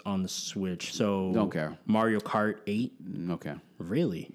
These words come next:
Speaker 2: Yeah, yeah, w-,
Speaker 1: You
Speaker 2: no,
Speaker 1: don't like
Speaker 2: I
Speaker 1: Mario like that?
Speaker 2: No, it's not that. It's just like when I hear re-release or
Speaker 1: Okay,
Speaker 2: when I
Speaker 1: gotcha.
Speaker 2: hear a remake, I'm like, okay,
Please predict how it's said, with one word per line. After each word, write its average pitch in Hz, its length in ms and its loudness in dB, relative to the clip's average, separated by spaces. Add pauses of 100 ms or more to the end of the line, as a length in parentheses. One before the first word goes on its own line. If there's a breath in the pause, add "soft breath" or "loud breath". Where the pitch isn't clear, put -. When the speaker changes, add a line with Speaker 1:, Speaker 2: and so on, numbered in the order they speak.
Speaker 2:
Yeah, 98 120 -2
yeah, 92 320 2
w-, - 240 -2
Speaker 1:
You 123 60 4
Speaker 2:
no, 139 120 10
Speaker 1:
don't 139 140 12
like - 60 2
Speaker 2:
I - 20 4
Speaker 1:
Mario 156 320 4
like 185 160 0
that? 208 280 0
Speaker 2:
No, 202 140 12
it's 214 140 12
not 233 160 12
that. 180 220 12
It's 147 100 8
just 147 120 6
like 147 100 12
when 139 160 12
I 151 80 10
hear 156 180 12
re-release 139 720 10
or 120 220 12
Speaker 1:
Okay, 110 80 12
Speaker 2:
when 117 100 8
I 120 140 8
Speaker 1:
gotcha. 110 140 2
Speaker 2:
hear 127 300 12
a 107 60 8
remake, 127 480 8
I'm 117 100 8
like, 110 140 6
okay, 101 320 2